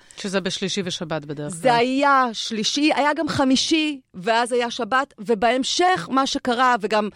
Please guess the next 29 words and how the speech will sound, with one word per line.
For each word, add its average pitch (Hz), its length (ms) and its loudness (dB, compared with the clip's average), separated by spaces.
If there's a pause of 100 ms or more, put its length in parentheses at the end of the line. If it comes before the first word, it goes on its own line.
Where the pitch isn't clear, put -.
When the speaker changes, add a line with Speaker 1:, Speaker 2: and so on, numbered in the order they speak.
(240)
Speaker 2:
את - 60 -14
יודעת, 214 280 0
on 254 160 2
and 233 120 2
off 247 180 2
יש, 220 260 -2
אה, 190 100 2
סגר 196 340 -2
כזה 254 400 2
וסגר 220 460 0
כזה. 226 420 0
Speaker 1:
ומחאת 185 440 0
הגשרים. 208 540 -2
Speaker 2:
ו-, 269 40 8 (180)
בדיוק, 196 500 -2
ומתפתחת 220 1000 0
המחאה 202 580 0
בכל 180 360 2
הגשרים 214 720 2 (160)
ובכל 214 520 0
הצמתים, 226 760 0 (300)
וכשאחר 220 840 0
כך 247 140 -4
עוד 226 160 0
אפילו 240 280 -2
עושים, 240 380 -4
אה, 214 120 2
את 220 160 -2
הסגר 214 840 0